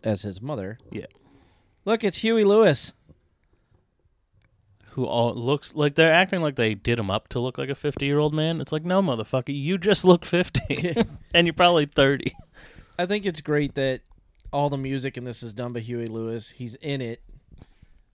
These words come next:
Speaker 1: And
Speaker 2: A-, and he
Speaker 1: I
Speaker 2: gets
Speaker 1: think
Speaker 2: up here
Speaker 1: that's
Speaker 2: and plays his song.
Speaker 1: I think that's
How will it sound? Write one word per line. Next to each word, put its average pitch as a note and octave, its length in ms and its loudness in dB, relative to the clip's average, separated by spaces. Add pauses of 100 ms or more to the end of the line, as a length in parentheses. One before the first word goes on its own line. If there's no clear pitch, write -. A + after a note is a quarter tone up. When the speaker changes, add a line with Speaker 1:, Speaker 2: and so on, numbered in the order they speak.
(140)
Speaker 1:
And C#3+ 160 -6 (100)
Speaker 2:
A-, C#3 160 -8
and - 220 -10
he A#2+ 60 0
Speaker 1:
I A2+ 40 0
Speaker 2:
gets A2 100 0
Speaker 1:
think A2 80 2
Speaker 2:
up - 80 0
here A#2 100 4
Speaker 1:
that's G#2+ 220 -2
Speaker 2:
and - 180 -20
plays A2+ 280 0
his G#2+ 120 -4
song. A#2 440 -4
Speaker 1:
I E3 40 -4
think G#3+ 240 -6
that's - 320 -4